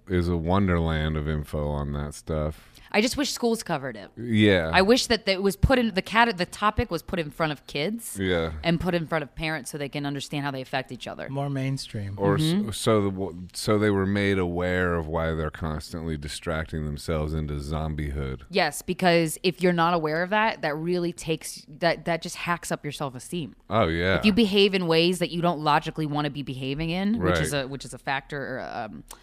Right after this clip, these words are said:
Speaker 2: a side effect of having trauma,
Speaker 1: Yeah.
Speaker 2: y-, you, and you don't understand it, you just get mad at yourself.
Speaker 1: Right.
Speaker 2: 'Cause who else are you gonna get mad at?
Speaker 1: Well, you don't respect, when you don't respect yourself anymore, that's when you're in a dangerous place.
Speaker 2: Yep.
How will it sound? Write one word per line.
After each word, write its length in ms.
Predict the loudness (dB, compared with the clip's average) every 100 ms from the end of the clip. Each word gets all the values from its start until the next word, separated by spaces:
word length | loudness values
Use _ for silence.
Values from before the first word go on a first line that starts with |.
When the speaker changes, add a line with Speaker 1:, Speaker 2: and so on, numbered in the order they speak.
| -18
Speaker 2:
a 80 | -8
side 220 | 0 2
effect 280 | 2 0 0
of 140 | -2 2
having 340 | 4 4 0
trauma, 540 | -4 -2 0 2 -2 -4 -10
Speaker 1:
Yeah. 220 | -4 -2 -2
Speaker 2:
y-, 220 | -6 -6
you, 460 | -4 0 0 -2 -4 -2
and 160 | -2
you 60 | 2
don't 180 | 2 2
understand 500 | -2 -6 -6 -2 -2
it, 80 |
you 80 | -2
just 140 | -4 -6
get 100 | -4
mad 160 | -4
at 60 | -4
yourself. 640 | -6 -4 -2 -4 -10 -18 -4
Speaker 1:
Right. 200 | -2 0
Speaker 2:
'Cause 140 | 0
who 80 | 0
else 140 | 0 -2
are 60 |
you 60 | -6
gonna 60 | -6
get 80 | -4
mad 220 | -4 -4
at? 200 | -6 -10 -16 _ _ _ 2
Speaker 1:
Well, 100 | 4
you 80 |
don't 180 | 6 4
respect, 480 | 0 -4 2 2 4
when 200 | 4 4
you 160 | 4 2
don't 280 | 4 4 2
respect 520 | -2 2 2 2 0
yourself 420 | -2 0 0 0
anymore, 420 | -2 -2 -2 -2
that's 280 | 0 -2 -2
when 120 | -2
you're 180 | -2 -2
in 80 | -2
a 80 | -4
dangerous 580 | -4 -4 -4 -4 -6
place. 600 | -8 -6 -4 -4 -6 -10 -10
Speaker 2:
Yep. 320 | -6 -6